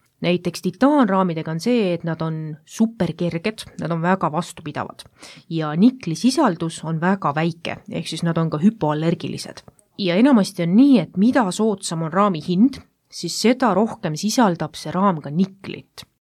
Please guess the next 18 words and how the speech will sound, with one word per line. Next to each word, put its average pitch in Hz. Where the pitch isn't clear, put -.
Aga 156
nikkel 226
on 160
siis 160
see 220
nii-öelda 185
materjal 180
või 170
aine, 185
mis 185
tekitab, 170
äh, 156
inimestele 170
ka -
allergiat 156
või 277
võib 160
tekitada. -